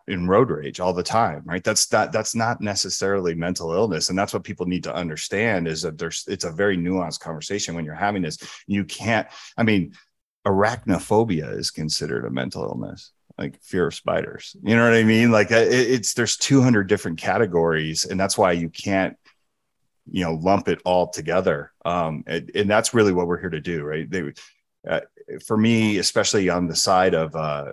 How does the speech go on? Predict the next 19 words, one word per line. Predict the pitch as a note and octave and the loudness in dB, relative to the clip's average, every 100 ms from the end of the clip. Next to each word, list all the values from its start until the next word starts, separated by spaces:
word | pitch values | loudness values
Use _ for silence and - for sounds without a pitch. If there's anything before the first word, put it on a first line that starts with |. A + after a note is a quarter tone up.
| - | -6
educating | G#2 F#2+ F2+ G2 E2+ D2+ | -4 -4 -4 -6 -4 -8
the | D2 | -6
gun | E2+ F2 | -4 -2
industry, | E2+ D#2+ - D#2 D2+ | -4 -6 -8 -8 -8
is | D2+ F2 | -10 -6
making | D#2 D#2 D#2+ | -6 -8 -12
people | - D#2+ D2+ | -12 -10 -10
understand | D2 - E2+ D#2+ | -8 -10 -8 -8
we | D#2 F#2+ | -8 -8
have | - | -4
to | - - | -2 0
stop | F2+ F2 - | 2 0 -2
being | E2 D#2+ | -8 -6
like, | D2+ - | -8 -6
"It's | - | -4
a | G2+ | -2
mental | G#2 G#2 | 0 2
illness | G2 F2+ D#2+ | 2 0 -4
thing, | - D2 | -8 -12